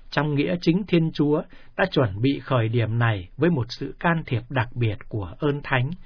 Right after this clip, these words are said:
để nó xuất hiện trước người như là hiền thê không tỉ ố. Sau đây là vài tiếng nói chứng minh cho điều này. Triết gia Philone sống vào khoảng năm ba mươi trước công nguyên cho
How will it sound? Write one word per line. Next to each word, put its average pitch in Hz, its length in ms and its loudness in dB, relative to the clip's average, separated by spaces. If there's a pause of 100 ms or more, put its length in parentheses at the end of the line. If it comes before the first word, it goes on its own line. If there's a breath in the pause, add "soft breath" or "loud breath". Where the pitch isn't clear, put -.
(380 soft breath)
để 120 220 2
nó 131 220 2
xuất 220 240 -2
hiện 139 300 0
trước 220 240 0
người 113 320 0 (340 soft breath)
như 175 140 8
là 135 160 4
hiền 107 260 0 (160)
thê 139 260 2
không 139 380 -2
tỉ 98 300 0
ố. 113 300 -2 (1200)
Sau 147 260 4
đây 147 160 4
là 117 180 4
vài 98 380 -2
tiếng 143 220 2
nói 143 280 2
chứng 190 220 2
minh 170 200 6
cho 165 140 0
điều 113 240 0
này. 98 280 -4 (640)
Triết 180 220 4
gia 135 340 4
Philone 127 600 4 (260 soft breath)
sống 208 280 2
vào 139 180 4
khoảng 107 380 -2
năm 165 180 2
ba 160 180 2
mươi 156 280 4
trước 202 220 -2
công 156 200 0
nguyên 147 300 2 (260 soft breath)
cho 139 220 2